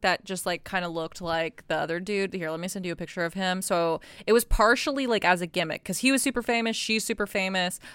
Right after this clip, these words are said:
Like, they, um, wanted to get real famous together. And, but I, like, I get the feeling with her that she's kinda like, she's dating all of these people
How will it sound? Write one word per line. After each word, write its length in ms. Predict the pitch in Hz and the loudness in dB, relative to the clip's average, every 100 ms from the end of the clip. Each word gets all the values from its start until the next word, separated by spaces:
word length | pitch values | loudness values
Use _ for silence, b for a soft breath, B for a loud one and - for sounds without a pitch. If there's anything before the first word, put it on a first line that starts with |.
| B - | B 0
Like, 340 | 165 151 - | 2 2 -2
they, 640 | - 175 180 175 170 170 160 - | -6 2 4 4 2 0 -2 -2
um, 600 | 170 165 160 143 131 - _ - | -2 0 0 -2 -8 -16 _ -16
wanted 380 | 170 175 214 214 | -8 -6 -4 -6
to 160 | 226 - | -10 -10
get 320 | - 214 220 - | -2 0 0 -2
real 160 | 226 | -8
famous 480 | 220 220 247 170 - | -6 -6 -6 -6 -10
together. 540 | - - - 170 175 b b b _ - | -8 -6 -4 -4 -6 b b b _ -2
And, 580 | 190 185 185 180 175 - | 0 2 2 0 -4 -10
but 220 | 190 226 | 2 6
I, 180 | 240 269 - | 6 6 2
like, 180 | 240 226 | 0 0
I 80 | |
get 140 | 240 285 | -2 -2
the 60 | 453 | -4
feeling 380 | - 220 240 | -4 -2 -2
with 100 | 240 220 | -4 -4
her 140 | 240 | -4
that 140 | 220 | -4
she's 340 | - - 214 214 | -6 -6 -6 -6
kinda 240 | 233 226 | -4 -4
like, 140 | 208 - - | -4 -8 -8
she's 420 | - 285 302 269 | -2 0 0 0
dating 600 | 254 233 226 220 214 214 - | 2 4 2 2 -2 -4 0
all 240 | 185 190 | 0 0
of 100 | 175 | -2
these 300 | 196 185 170 | -6 -6 -8
people 600 | - 190 185 165 165 160 | -8 -8 -4 -2 -2 -6